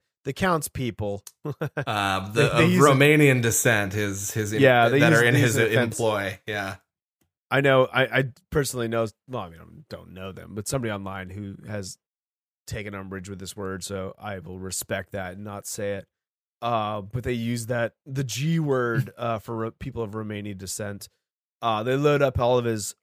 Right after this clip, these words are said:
Speaker 1: earthly, his possessions in, like, boxes of sand, uh, sand,
Speaker 2: <laughs>
Speaker 1: boxes of soil
Speaker 2: It's
Speaker 1: for
Speaker 2: like a
Speaker 1: him to sleep in.
Speaker 2: It's like a box of
Speaker 1: Um,
Speaker 2: sand.
Speaker 1: <laughs> just a box of sand.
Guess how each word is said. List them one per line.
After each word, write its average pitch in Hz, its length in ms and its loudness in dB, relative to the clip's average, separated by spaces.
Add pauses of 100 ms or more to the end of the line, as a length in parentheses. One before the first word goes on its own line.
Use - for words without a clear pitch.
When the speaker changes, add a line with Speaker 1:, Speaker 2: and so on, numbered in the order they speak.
Speaker 1:
earthly, 127 360 -2
his 120 220 -6
possessions 110 680 -4
in, 101 100 -6
like, 92 180 -8
boxes 101 420 -4
of 90 80 -12
sand, 101 380 -8
uh, 104 280 -4 (360)
sand, - 540 -16 (180)
Speaker 2:
<laughs> 190 240 0
Speaker 1:
boxes 143 320 6
of 120 120 6
soil 127 520 6
Speaker 2:
It's 110 80 -4
Speaker 1:
for - 60 0
Speaker 2:
like 139 100 4
a - 20 6
Speaker 1:
him 143 100 0
to 139 100 0
sleep 135 440 -6
in. 117 280 -6 (140)
Speaker 2:
It's - 280 -20
like - 20 -20
a - 40 -16
box - 240 -14
of 101 340 -2
Speaker 1:
Um, 110 240 -14 (920)
Speaker 2:
sand. 170 540 -2
Speaker 1:
<laughs> - 40 -20
just - 180 -20
a - 140 -18
box - 300 -16
of - 100 -14
sand. - 340 -14